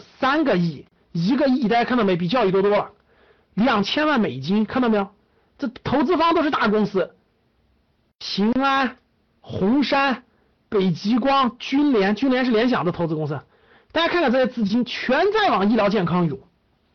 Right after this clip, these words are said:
全在往医疗健康涌。你看，全是 A 轮，各位，我指的都是 A 轮，它这就是 A 轮，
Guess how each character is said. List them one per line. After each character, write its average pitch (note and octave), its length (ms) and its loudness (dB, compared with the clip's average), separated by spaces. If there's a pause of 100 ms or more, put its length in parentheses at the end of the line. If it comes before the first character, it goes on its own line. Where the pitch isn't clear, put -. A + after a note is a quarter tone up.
(1400)
全 D#4 340 0
在 G4 80 2
往 A3+ 160 2
医 A3 40 2
疗 G3 120 0
健 F#3 100 0
康 D3+ 140 -4
涌。 - 260 -10
你 G#3 120 -4
看， B3 200 -4
全 D4+ 220 -2
是 F4+ 60 0
A F4+ 60 2
轮， C#4+ 200 2
各 C#4+ 140 0
位， A#3+ 100 2
我 D4 80 2
指 A3 140 -2
的 G3 80 0
都 C4 120 2
是 A3+ 100 -2
A C4+ 80 0
轮， A#3+ 220 2
它 F3+ 120 -2
这 G#3 100 -8
就 C4 100 0
是 B3 80 -2
A B3 120 0
轮， G3+ 180 2